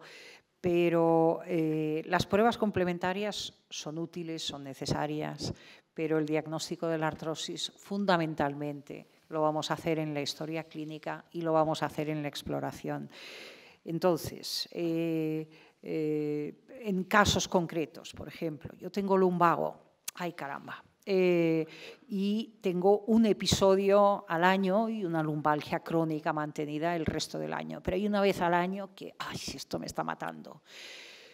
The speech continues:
Una vez al año yo no me voy a hacer una resonancia a ver qué pasa para mi columna lumbar.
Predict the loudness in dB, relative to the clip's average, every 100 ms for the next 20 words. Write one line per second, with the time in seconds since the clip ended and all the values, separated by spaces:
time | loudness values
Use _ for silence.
0 | _ _ _ _ -6 0 6 6 6 4
1 | 2 0 -4 -2 0 2 4 6 6 4
2 | 4 2 2 2 -2 -2 -4 -4 -8 -8
3 | -6 -6 -6 -2 0 0 -4 -8 _ _
4 | 2 4 4 2 0 0 0 -4 -4 -2
5 | -2 -2